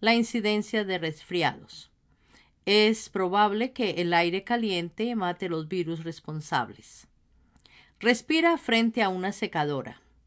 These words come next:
Un experimento efectuado en Inglaterra encontró que personas que inhalan aire caliente tenían la mitad de los síntomas comparadas con quienes inspiraban aire a temperatura ambiente. Coloca la secadora en tibio, no caliente,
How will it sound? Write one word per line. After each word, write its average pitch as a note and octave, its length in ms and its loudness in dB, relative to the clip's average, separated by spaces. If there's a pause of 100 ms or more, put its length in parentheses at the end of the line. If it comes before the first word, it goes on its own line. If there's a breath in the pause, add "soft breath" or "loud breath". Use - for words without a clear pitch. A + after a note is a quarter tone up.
(800 soft breath)
Un C#4+ 160 2
experimento A#3 720 2
efectuado G#3+ 600 2
en A#3 100 2
Inglaterra G#3 640 0
encontró F#3+ 560 -2
que B3+ 100 -4
personas A3 500 0
que A3 120 -2
inhalan G3 640 0
aire G#3 400 2
caliente F#3+ 640 -2
tenían F#3+ 540 -4
la F#3+ 80 -2
mitad F3+ 360 0
de A#3 120 -2
los A3+ 160 -2
síntomas G3+ 720 -6 (420 soft breath)
comparadas A#3 680 4
con G#3 180 0
quienes F3+ 460 -4
inspiraban G3 840 0
aire F#3 360 0
a F3+ 80 -2
temperatura E3 600 -4
ambiente. D#3+ 640 -4 (680 soft breath)
Coloca B3 500 4
la C#4+ 160 2
secadora F3+ 800 0
en F#3+ 120 -4
tibio, F3 480 -2
no D#3 180 -6
caliente, G#3+ 720 -2